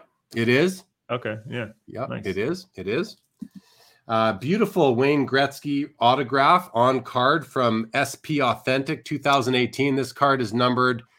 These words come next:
Speaker 1: out of six. I, yeah, this is, card is numbered out of six, so a truly rare Gretzky autograph. Always nice when he's in an Oilers uniform.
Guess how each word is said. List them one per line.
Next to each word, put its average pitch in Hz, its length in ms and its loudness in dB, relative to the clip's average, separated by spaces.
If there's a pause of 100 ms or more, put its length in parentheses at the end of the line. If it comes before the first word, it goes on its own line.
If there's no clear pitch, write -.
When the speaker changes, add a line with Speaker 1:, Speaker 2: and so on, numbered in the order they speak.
(280)
Speaker 1:
out 117 140 4
of 98 180 -4 (280)
six. - 460 -6
I, 160 220 -2
yeah, 110 200 2
this 101 120 -6
is, 98 100 -12
card 143 220 2
is 110 80 -4
numbered 123 260 2
out 107 120 4
of 92 80 -8
six, - 380 -6
so 120 120 -2
a 101 60 -2
truly 170 440 0
rare 113 540 2 (320)
Gretzky 135 420 2
autograph. 127 420 4
Always 185 280 4
nice 151 260 4
when 156 120 0
he's 120 120 0
in 123 80 2
an 113 120 2
Oilers 123 360 0
uniform. 156 540 0